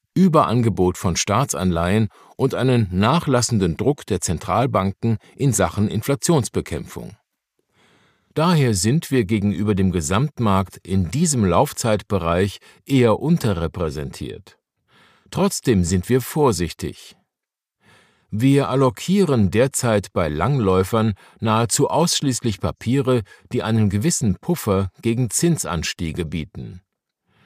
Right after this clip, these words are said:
Dazu zählen etwa hochwertige Unternehmensanleihen und Pfandbriefe, die über die Renditeaufschläge und die laufende Verzinsung puffern können. Außerdem inflationsgeschützte Papiere, die einen technischen Schutz gegen einen der Gründe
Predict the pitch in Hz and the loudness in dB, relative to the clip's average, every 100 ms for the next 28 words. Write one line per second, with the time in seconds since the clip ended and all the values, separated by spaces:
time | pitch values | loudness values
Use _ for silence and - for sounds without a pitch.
0 | _ _ _ - 175 185 151 - 123 101 | _ _ _ -4 -2 0 -2 0 2 4
1 | 92 101 - 117 90 95 170 - 127 107 | 2 -2 -4 0 0 2 0 0 -2 0
2 | 113 92 76 87 87 135 143 87 92 90 | -2 -4 -4 -2 0 0 0 -2 -2 0
3 | 90 98 107 117 - 151 175 - 101 85 | 0 0 0 -4 -4 0 0 0 -2 -2
4 | 110 95 - - - 117 120 117 117 104 | 0 -2 -4 -18 -8 -4 0 2 2 4
5 | 92 135 175 160 80 90 - 110 107 113 | 2 2 0 0 0 -2 0 2 2 2
6 | 98 92 95 85 120 147 127 95 90 82 | 0 0 0 2 0 0 -2 -2 -4 -2
7 | 165 156 87 90 113 - 143 - 76 - | 0 2 2 0 -2 -4 -4 -4 -6 -6
8 | 73 64 57 98 _ _ _ 117 165 175 | -10 -10 -14 -18 _ _ _ -2 0 0
9 | 117 120 107 - 120 120 107 - 147 196 | 2 2 2 2 -2 -2 -2 0 2 2
10 | - 113 117 92 - 113 80 - 117 135 | 0 -2 -2 -2 -4 -6 -6 -2 0 2
11 | 117 98 - - - 123 101 120 110 - | 2 0 -6 -18 -4 -2 0 0 0 -2
12 | 180 - 127 107 101 147 - - 120 110 | -2 -2 -2 -4 -4 -4 -2 0 0 0
13 | - 110 185 147 95 87 107 131 160 110 | -2 0 2 4 2 -2 0 2 4 2